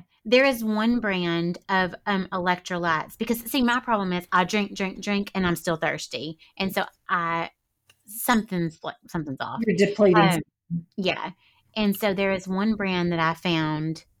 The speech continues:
Speaker 1: that is H S A approved.
Speaker 2: Okay.
Speaker 1: So
Speaker 2: Well, we need to find out.
Speaker 1: Yeah. Okay, what's your tip
Speaker 2: Mine
Speaker 1: for
Speaker 2: is
Speaker 1: structure?
Speaker 2: alarms. I get
Speaker 1: Mm.
Speaker 2: to talking and lose <laughs> the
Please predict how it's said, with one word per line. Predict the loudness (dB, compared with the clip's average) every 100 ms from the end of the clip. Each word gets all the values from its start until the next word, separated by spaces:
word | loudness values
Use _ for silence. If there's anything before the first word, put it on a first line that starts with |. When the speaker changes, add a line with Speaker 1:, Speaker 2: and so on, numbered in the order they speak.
| _ _ _
Speaker 1:
that | -4 -2 -2 -2
is | -6 -4
H | -8 -6
S | -8
A | -8
approved. | -8 -8 -8 -10 -14 _ _ _ _ _ 4
Speaker 2:
Okay. | 4 6 4 2 0
Speaker 1:
So | -6 _ _
Speaker 2:
Well, | -2
we | 2
need | 2 0
to |
find | -2 -2 0
out. | 0 -2 -8 _ _ _
Speaker 1:
Yeah. | -6 -4 -6 -10 _ _ _ _ _ 0
Okay, | 2 4
what's | 4 4
your | 4 4
tip | 2 2 2 0 2
Speaker 2:
Mine | 6 8
Speaker 1:
for | 6 4 -4 -6
Speaker 2:
is | 0 4
Speaker 1:
structure? | 6 6 4
Speaker 2:
alarms. | 4 4 2 2 0 0 0 -2 -10 _ _
I | 2 2 2 6
get | 8 8
Speaker 1:
Mm. | 6
Speaker 2:
to | -2 0
talking | 0 0 0 2 4 2 -2 -2
and | 0 0 -4 -12 _ _ -8 -8 2
lose | 6 8 6 2 _ -20 -20 _ _
<laughs> | -20 _ -10
the | -6